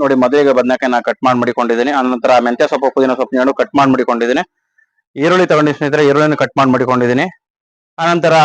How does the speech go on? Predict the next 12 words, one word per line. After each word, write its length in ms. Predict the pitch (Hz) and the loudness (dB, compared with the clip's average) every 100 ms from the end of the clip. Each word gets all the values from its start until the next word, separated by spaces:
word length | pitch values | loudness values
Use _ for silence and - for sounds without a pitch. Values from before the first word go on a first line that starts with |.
| 143 - | 2 -2
ಚಕ್ಕೆ, 240 | 135 151 143 | -2 2 2
ಲವಂಗ, 240 | 135 139 143 131 | 4 4 4 4
ಏಲಕ್ಕಿನ 320 | 123 127 135 127 | 2 0 0 0
ಮೂರು 140 | 123 127 123 | 2 2 2
ಹಾಕೊಂಡಿದ್ದೀನಿ, 400 | 127 117 117 135 | 0 -2 -2 -2
ಮತ್ತೆ 120 | 127 123 | -4 -6
ಕಸ್ತೂರಿ 260 | 123 156 147 | -4 0 0
ಮೆಂತ್ಯ 180 | 139 135 | 0 -2
ಸ್ವಲ್ಪನ 300 | 131 135 123 | -2 0 0
ಹಾಕೊಂಡಿದ್ದೀನಿ 380 | 117 127 120 117 | 0 0 -2 -2
ಸ್ನೇಹಿತರೆ. 280 | 127 117 143 170 165 - _ _ _ _ _ _ _ _ _ - | -4 -4 -2 -4 -8 -20 _ _ _ _ _ _ _ _ _ -6
ಅನಂತರ 260 | 143 151 | -2 -2